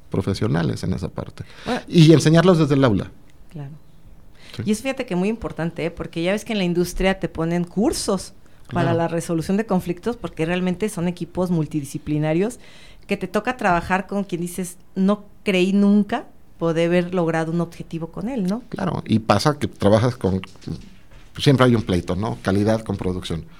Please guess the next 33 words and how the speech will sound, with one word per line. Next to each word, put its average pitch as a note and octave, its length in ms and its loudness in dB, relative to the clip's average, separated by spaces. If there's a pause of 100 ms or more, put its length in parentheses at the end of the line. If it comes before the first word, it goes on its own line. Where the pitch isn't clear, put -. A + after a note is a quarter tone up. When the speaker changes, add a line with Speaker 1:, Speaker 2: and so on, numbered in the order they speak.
(460)
Speaker 1:
Resulta B2 320 2
Speaker 2:
Sí. B2 60 -6
Speaker 1:
que G2+ 140 -2 (120)
vas A#2 220 0
a, - 60 -6 (380)
con, G#2+ 240 -2
con G2+ 160 -4
la A2 80 0
gente C#3 180 0
de B2 60 -6
calidad B2 500 0
que A#2+ 140 -2
te A#2 160 0
bloqueó A2+ 580 0 (520)
Speaker 2:
<laughs> F3+ 140 0
Speaker 1:
los, F#2+ 560 0
las, F2+ 840 -6 (140)
las F2+ 200 0
salidas B2+ 640 2 (100)
de, F#2 200 -6
de A2 180 0
producto C#3+ 720 -2 (380)
y A#2+ 100 -4
se B2+ 120 -2
crea D3+ 180 0
un D3 140 0
odio, C#3+ 440 -2
pero, G#2+ 240 -4
pues, - 160 -12
es C#3+ 80 -4
parte D3 320 -8
del D3+ 140 -4
trabajo. C#3+ 440 -4